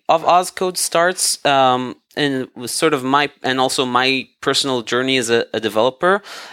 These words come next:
And my very first job as a software developer, so I was working as a junior developer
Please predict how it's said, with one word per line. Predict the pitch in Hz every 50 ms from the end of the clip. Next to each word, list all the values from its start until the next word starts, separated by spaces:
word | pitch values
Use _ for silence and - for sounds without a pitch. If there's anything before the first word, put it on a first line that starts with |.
| - _
And | - 143 143 139 139 135 135
my | 135 131 135 131 135 127
very | 120 139 160 165 165
first | 165 - - 156 151 - - -
job | - 123 120 131 143 147 147
as | 131 117
a | 117
software | - - 117 113 - 143 139
developer, | 139 147 135 147 147 165 160 - 202 214 226
so | 220 - 117 110 113 - -
I | - 123
was | 127 131 123 123
working | 131 131 - - 143 131
as | 123 110 104 113
a | 113 110 110 110 110
junior | 110 - - 147 147 147 147 139
developer | 139 135 117 127 127 135 139 - - 180 185 196 208